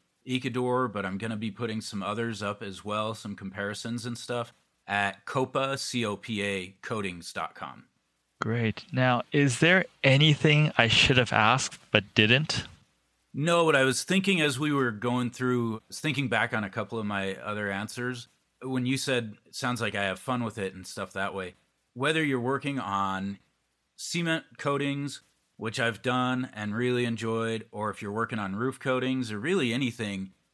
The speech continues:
Speaker 1: if you're not getting out there and innovating, trying new things and learning new materials, it's kind of boring. You're just doing the same thing over and over and over again. And I can't work like that. I think part of the reason, if you're finding yourself bored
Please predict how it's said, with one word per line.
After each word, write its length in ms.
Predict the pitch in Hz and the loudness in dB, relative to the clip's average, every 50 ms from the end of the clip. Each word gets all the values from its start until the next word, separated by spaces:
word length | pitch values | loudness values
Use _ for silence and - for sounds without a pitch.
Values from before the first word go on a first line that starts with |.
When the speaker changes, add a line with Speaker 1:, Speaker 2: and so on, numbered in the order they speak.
| _ _ _ _ _ _ | _ _ _ _ _ _
Speaker 1:
if 220 | 131 131 123 - | -6 -6 -4 -2
you're 100 | 139 127 | -4 -2
not 300 | 110 104 101 113 143 139 | -2 0 0 0 0 0
getting 180 | 160 175 170 170 | -2 -4 -2 0
out 280 | 151 147 147 147 - | 0 2 0 0 -2
there 260 | - 147 143 143 143 139 | -4 -2 0 0 2 0
and 140 | 113 107 - | 0 -2 -4
innovating, 840 | - 113 120 123 120 123 131 131 131 131 135 135 135 143 143 139 139 - _ _ | -4 -4 -4 -2 -2 0 0 2 2 2 2 0 0 -2 -4 -8 -12 -14 _ _
trying 380 | - - 127 123 131 131 131 | -6 -4 -2 0 2 2 2
new 160 | 131 127 123 120 | 0 0 -2 -4
things 640 | - - 120 123 127 127 131 131 135 123 113 - - _ | -4 -4 -2 -2 0 0 0 -2 -2 -4 -6 -10 -14 _
and 600 | - 95 107 110 107 104 104 104 101 101 98 95 | -8 -6 -4 -4 -4 -4 -4 -4 -6 -6 -6 -6
learning 380 | 95 110 113 127 131 127 120 110 | -4 -4 -2 0 0 0 0 -2
new 140 | 110 117 120 | -2 -2 -2
materials, 760 | 113 104 95 - - 131 151 143 120 107 95 95 95 95 - _ _ _ _ _ _ _ _ _ - | -4 -4 -6 -6 -4 -4 -2 -2 -2 -2 -2 -4 -4 -8 -12 _ _ _ _ _ _ _ _ _ -8
it's 180 | 127 139 - | -6 -6 -6
kind 280 | - - 160 190 226 120 | -8 -6 -4 -2 -2 -2
of 120 | 117 110 | -2 -2
boring. 320 | 101 143 143 120 104 95 87 | -4 -2 -2 0 -2 -2 -4
You're 120 | 90 110 | -6 -6
just 300 | 110 - 185 175 - - | -4 -4 -2 -2 -2 -2
doing 180 | 180 160 143 127 | -2 -2 -2 -2
the 80 | 110 | -4
same 280 | - - 139 123 117 113 | -4 -4 -2 -2 -2 -2
thing 400 | - 123 120 113 104 95 95 - - | -4 -4 -4 -2 -4 -4 -6 -8 -6
over 400 | 110 123 131 131 113 120 127 120 | -2 -2 0 0 0 0 0 0
and 100 | 110 104 | 0 -2
over 280 | 104 104 107 98 107 104 | -2 -4 -4 -4 -4 -4
and 100 | 98 95 | -2 -2
over 300 | 92 101 101 113 113 113 | -4 -4 -2 -2 -2 -2
again. 380 | 113 113 123 123 127 135 127 123 _ _ _ _ _ _ _ _ - | -2 -2 -4 -4 -4 -4 -6 -10 _ _ _ _ _ _ _ _ -4
And 380 | 117 117 113 110 110 113 110 - _ _ - | -4 -2 -2 -4 -4 -6 -8 -10 _ _ -6
I 140 | 160 185 | -4 -4
can't 300 | 196 196 180 165 139 117 | -2 0 2 2 0 0
work 220 | 117 120 127 123 - | 0 -2 -2 -2 -2
like 240 | 120 107 98 95 - | -2 -4 -4 -4 -4
that. 300 | 104 92 82 80 - _ _ _ _ _ _ - | -2 -2 -2 -2 -6 _ _ _ _ _ _ -8
I 100 | - 117 | -4 -4
think 200 | 139 139 123 - | -4 -4 -4 -2
part 220 | 151 156 165 160 | 0 2 2 2
of 60 | 151 | 2
the 80 | 139 127 | 2 0
reason, 440 | 123 123 127 127 110 113 123 117 120 | 2 2 2 0 0 0 -2 -2 -2
if 240 | - 131 120 - | -4 -6 -6 -6
you're 100 | 120 113 | -6 -8
finding 400 | 101 - - 196 208 214 202 170 | -6 -2 0 0 2 2 2 0
yourself 440 | 139 120 104 - - 110 98 92 - - | 0 -2 -4 -6 -6 -6 -6 -8 -10 -12
bored 500 | 98 101 101 98 90 87 87 85 85 | -12 -10 -8 -8 -8 -8 -10 -10 -14